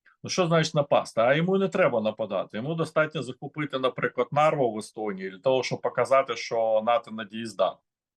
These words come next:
От це тре-, треба. Гібридна агресія, те, що він завжди протекту-, пра-, практикував. І все, і все посипеться.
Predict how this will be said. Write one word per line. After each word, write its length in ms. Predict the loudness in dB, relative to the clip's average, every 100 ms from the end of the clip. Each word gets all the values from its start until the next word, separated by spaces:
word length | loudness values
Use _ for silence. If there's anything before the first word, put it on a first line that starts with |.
| _ -10
От 140 | 0
це 240 | 2 4 4
тре-, 160 | 2 0
треба. 300 | 2 2 2
Гібридна 480 | 0 0 0 2 2
агресія, 560 | 2 0 0 -2 -2
те, 140 | -2 -4
що 200 | -4 -4
він 120 | 0
завжди 300 | 0 0 -4
протекту-, 580 | -8 -10 -12 -8 -8 -4
пра-, 1200 | -2 0 2 2 2 2 2 2 2 0 -4 -4
практикував. 840 | -4 -6 -8 -8 -2 0 0 -2 _ _ _ _
І 100 | -2
все, 260 | -2 0 0
і 60 | 0
все 200 | 0 -2
посипеться. 800 | -4 -8 -10 -8 -8 -8 -12